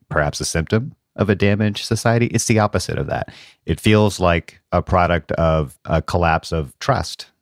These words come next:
or faith in the ability of the state to fix anything. And this ties into, you know, this element of catastrophism, which you say is very much part of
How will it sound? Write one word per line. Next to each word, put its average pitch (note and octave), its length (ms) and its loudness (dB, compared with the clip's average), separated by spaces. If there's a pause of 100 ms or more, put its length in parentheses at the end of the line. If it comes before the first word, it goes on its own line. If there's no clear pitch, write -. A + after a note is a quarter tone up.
(120)
or D#2+ 180 0
faith E2 500 -2 (200)
in F2+ 300 0
the E2+ 100 0
ability D#2+ 340 0
of D2 80 -2
the C#2+ 60 -6
state D2 360 -4 (200)
to - 120 -4
fix - 240 -4
anything. - 500 -6 (500)
And F2 140 2
this F2+ 140 2
ties F2+ 300 2
into, F2 520 0 (140)
you G2+ 100 0
know, D2+ 140 0
this - 380 -4
element E2+ 320 0
of D#2+ 120 -2
catastrophism, C#2 840 -2 (680)
which E2 160 0
you D#2+ 60 0
say D#2+ 180 2
is D2 120 -2
very D2+ 180 0
much C#2+ 260 -4
part F#2+ 240 0
of D2 160 -4